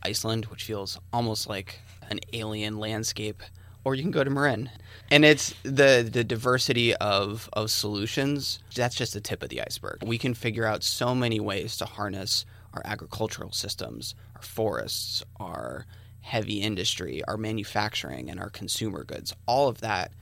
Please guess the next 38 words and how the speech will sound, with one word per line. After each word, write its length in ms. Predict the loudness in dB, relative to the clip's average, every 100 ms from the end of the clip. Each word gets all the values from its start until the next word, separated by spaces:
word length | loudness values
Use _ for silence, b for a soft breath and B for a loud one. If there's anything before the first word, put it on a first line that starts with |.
| B B B
can 560 | -4 -2 -2 -2 -6 -6
really 240 | -2 2 0
change 340 | -2 -2 -2
the 80 | -4
paradigm 640 | -4 -2 0 0 2 0
of 500 | 0 0 0 -2 -8 -14 B B
we 120 | -4
extract 720 | 2 2 4 4 2 -2 -6
carbon 400 | -2 -2 0 -2
from 200 | -2 -2
the 80 | -2
ground 500 | -4 -4 -2 0 -2 -8 -8
to 100 | -4
make 220 | -4 -2
things, 460 | -2 -2 -4 -8 -14 B B B B
and 120 | -4
instead 520 | -2 0 0 2 0 -4 -16 -20 -18
we 160 | -10 -6
work 260 | -2 -4 -2
to 200 | -4 -4
extract 500 | -4 -2 -2 -4 -6
carbon 400 | -6 -6 -6 -8
from 220 | -4 -2
the 100 | -2 -4
air, 360 | -2 -2 -4 -10 B B
put 140 | -8 -8
it 60 |
back 240 | -6 -6 -2
in 120 | -2
the 100 | -2
ground. 400 | -4 -6 -6 -12 -12
So 140 | 2 6
one 180 | 6 6
of 80 |
the, 220 | 8 8 6
the 60 | 2
companies 400 | 0 -2 0 0
that's, 340 | -2 -2 -4